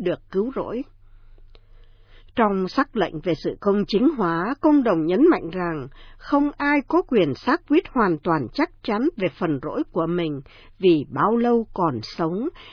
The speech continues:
thì ta còn có thể sa ngã và đánh mất ơn cứu độ. Dĩ nhiên là không ai được phép nghi ngờ lòng từ bi của Thiên Chúa nhờ công nghiệp của Chúa Kitô và nhờ sức mạnh của các bí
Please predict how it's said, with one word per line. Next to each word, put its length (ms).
thì 140
ta 100
còn 400
có 220
thể 280
sa 280
ngã 360
và 180
đánh 240
mất 160
ơn 280
cứu 260
độ. 260
Dĩ 180
nhiên 260
là 160
không 300
ai 200
được 160
phép 240
nghi 180
ngờ 260
lòng 280
từ 180
bi 240
của 160
Thiên 260
Chúa 360
nhờ 280
công 280
nghiệp 240
của 100
Chúa 200
Kitô 600
và 80
nhờ 200
sức 300
mạnh 360
của 100
các 280
bí 160